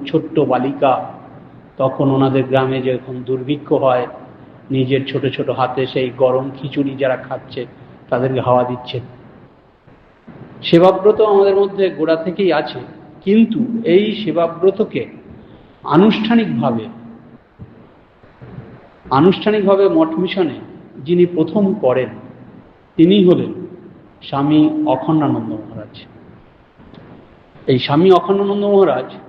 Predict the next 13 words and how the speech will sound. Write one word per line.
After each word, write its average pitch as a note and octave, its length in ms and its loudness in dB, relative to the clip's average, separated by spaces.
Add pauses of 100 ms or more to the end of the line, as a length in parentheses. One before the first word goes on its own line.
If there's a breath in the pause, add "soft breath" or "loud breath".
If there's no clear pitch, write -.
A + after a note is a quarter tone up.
(260)
প্রথম F3+ 280 0
সেবাব্রত E3+ 600 0
শুরু F#3 320 -2
করেন। C#3+ 300 2 (1080)
উনি F3 200 6
যখন E3+ 300 4
পরিব্রাজক E3+ 600 2
জীবনে E3+ 640 0 (400)
ভারতবর্ষের D3+ 580 2
বিভিন্ন D3 420 0
প্রান্তে C#3 320 -2
ঘুরে B2+ 240 -6
বেড়াচ্ছেন, C3 480 -4